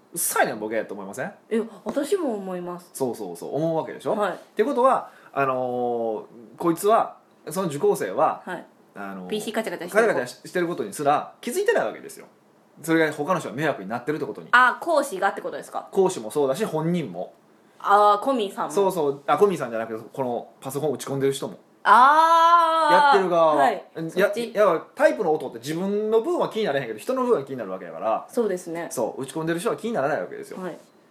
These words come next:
Speaker 1: てことは、パソコンはやめましょうね。っていうのが本来あるべき姿だし、例えばうちの、あの、セミナーの場合は基本パソコン禁止ですよね。ワークショップ以外は。
Speaker 2: はい。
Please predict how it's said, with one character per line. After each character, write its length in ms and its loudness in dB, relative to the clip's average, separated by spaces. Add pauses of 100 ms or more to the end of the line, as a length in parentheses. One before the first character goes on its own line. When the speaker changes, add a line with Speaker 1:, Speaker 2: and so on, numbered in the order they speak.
Speaker 1:
て 80 4
こ 140 4
と 80 2
は、 280 4 (220)
パ 100 4
ソ 120 -4
コ 80 -4
ン 60 2
は 100 2
や 80 0
め 80 -2
ま 100 0
し 80 -4
ょ 120 2
う 20 0
ね。 260 0 (640)
っ 20 -20
て 80 0
い 120 0
う 120 0
の 120 -2
が 160 2
本 260 0
来 180 -4 (140)
あ 80 -8
る 80 -8
べ 80 2
き 80 -12
姿 240 -10
だ 140 -12
し、 300 -4 (140)
例 120 4
え 20 8
ば 80 4
う 60 -2
ち 100 -4
の、 300 0 (100)
あ 140 0
の、 260 0
セ 140 -4
ミ 80 -8
ナ 80 0
ー 40 0
の 60 -2
場 120 0
合 60 0
は 140 0
基 80 -8
本 160 -4
パ 100 -12
ソ 80 -14
コ 120 -4
ン 40 -16
禁 180 -12
止 120 -14
で 60 -8
す 60 -12
よ 80 -12
ね。 140 -18 (160)
ワ 120 2
ー 40 0
ク 60 -10
シ 60 -10
ョ 20 -8
ッ 60 -14
プ 80 -10
以 40 -8
外 160 -8
は。 140 -10 (140)
Speaker 2:
は 180 -4
い。 100 -10